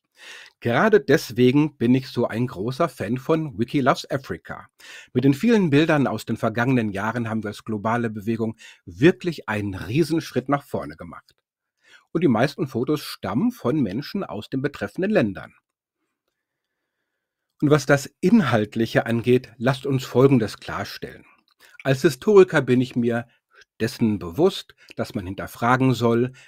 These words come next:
wer hat ein Foto gemacht, wozu, was ist der kulturelle und soziale Kontext und so weiter. Ja.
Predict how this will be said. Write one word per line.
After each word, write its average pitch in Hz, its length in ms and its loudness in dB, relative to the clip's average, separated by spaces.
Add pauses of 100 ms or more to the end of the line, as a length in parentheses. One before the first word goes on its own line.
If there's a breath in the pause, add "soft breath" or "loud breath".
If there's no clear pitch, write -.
(100)
wer 117 300 0
hat 135 140 -2
ein 117 180 -4
Foto 120 340 0
gemacht, 107 500 -6 (200 soft breath)
wozu, 139 760 -4 (260 loud breath)
was 131 160 -10
ist 131 140 -6
der 127 80 2
kulturelle 131 600 2
und 117 120 -2
soziale 95 420 -4
Kontext 131 600 -4
und 139 140 -6
so 151 140 -2
weiter. - 340 -14 (260)
Ja. 95 480 -6